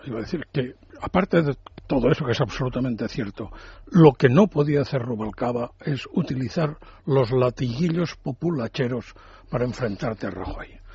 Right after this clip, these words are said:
Sacar el tema de los desahucios, que todos sabemos la falsedad que hay en el tema de los desahucios.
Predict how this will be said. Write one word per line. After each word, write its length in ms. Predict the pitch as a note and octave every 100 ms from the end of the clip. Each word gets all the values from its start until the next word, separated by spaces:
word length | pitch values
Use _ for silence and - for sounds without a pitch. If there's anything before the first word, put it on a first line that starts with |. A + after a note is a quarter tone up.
| - -
Sacar 360 | - D3+ A3 G3+
el 140 | C#3+
tema 240 | G3+ G3
de 80 | F3
los 180 | C#3 A#2
desahucios, 640 | A#2+ - D#3+ D3 C#3+ - - - - -
que 120 | C3
todos 300 | E3 F#3 E3+
sabemos 360 | C#3+ D3+ E3 C#3+
la 120 | A#2
falsedad 640 | - B2 - A#2+ A#2 E3+
que 160 | - C3
hay 120 | E3
en 100 | C#3+
el 100 | A2+
tema 220 | - D4+
de 80 | D#3
los 180 | A3+ A3+
desahucios. 520 | - - - - C#3+